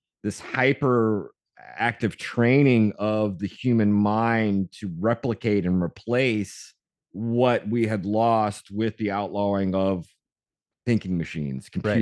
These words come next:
Speaker 1: computers,
Speaker 2: yeah, yeah.
Speaker 1: A I,
Speaker 2: Yeah.
Speaker 1: right? So there is
Speaker 2: Exactly.
Speaker 1: this hyper training, which I think is what you were thinking of with the Bene Gesserits.
Speaker 2: Right, right. Yeah, yeah.
Speaker 1: Um,
Speaker 2: Exactly. Or even the Mentats as well, right?
Speaker 1: And the Mentats obviously is, but the Bene Gesserits are just a,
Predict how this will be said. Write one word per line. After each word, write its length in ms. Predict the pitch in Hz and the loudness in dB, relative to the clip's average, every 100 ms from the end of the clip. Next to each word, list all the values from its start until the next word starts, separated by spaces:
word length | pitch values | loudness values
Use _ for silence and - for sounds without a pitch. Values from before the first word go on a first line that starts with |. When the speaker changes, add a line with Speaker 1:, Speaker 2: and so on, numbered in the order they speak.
| 104 | 2
Speaker 1:
computers, 340 | 98 110 101 | 4 2 2
Speaker 2:
yeah, 120 | 101 | 0
yeah. 200 | 107 104 | 2 2
Speaker 1:
A 40 | 98 | 2
I, 300 | 95 87 - _ - | 0 -4 -8 _ -4
Speaker 2:
Yeah. 180 | 117 | 0
Speaker 1:
right? 240 | 104 107 107 | 2 2 0
So 320 | - 123 107 | -2 0 2
there 200 | 104 113 | 2 2
is 80 | 123 | 2
Speaker 2:
Exactly. 460 | 123 110 101 95 98 | 2 2 0 -2 -10
Speaker 1:
this 80 | - _ | -12 _
hyper 380 | - 160 165 156 | 0 2 2 0
training, 460 | - 135 123 117 101 | 0 0 2 2 0
which 160 | 120 | -2
I 80 | 113 | -2
think 180 | 117 147 | -2 -2
is 120 | 92 | -4
what 160 | 107 90 | -6 -6
you 100 | 98 | -6
were 80 | 90 | -4
thinking 380 | 110 92 92 | -4 -2 0
of 100 | 90 | 0
with 120 | 80 - | -2 -6
the 60 | |
Bene 220 | 76 87 80 | -4 -2 -2
Gesserits. 680 | 92 98 85 80 76 - - | -2 -2 -2 -4 -6 -8 0
Speaker 2:
Right, 220 | 131 107 | 0 2
right. 220 | 104 82 | -2 -6
Yeah, 180 | - 107 | -6 -6
yeah. 120 | 95 - | -6 -4
Speaker 1:
Um, 220 | 107 101 | 0 4
Speaker 2:
Exactly. 460 | 92 - 87 104 - | 4 4 2 -2 0
Or 140 | 147 | 6
even 200 | 175 175 | 6 6
the 60 | 151 | 6
Mentats 540 | 135 143 135 117 110 - | 6 4 2 -2 -4 -8
as 120 | 101 | -8
well, 240 | 107 101 | -4 -4
right? 200 | 95 101 | -4 -2
Speaker 1:
And 140 | 123 139 | 4 6
the 60 | |
Mentats 560 | 143 160 180 160 135 127 | 8 6 6 4 2 0
obviously 640 | 131 135 135 120 - 117 | 0 2 2 0 -2 -2
is, 220 | 104 95 - | -2 -4 -8
but 140 | - 98 | -8 -2
the 60 | |
Bene 220 | 104 139 | 2 4
Gesserits 500 | 117 127 117 120 107 | 4 2 2 -2 -4
are 60 | 110 | -6
just 300 | 92 113 - | -6 -8 -8
a, 140 | 98 | -10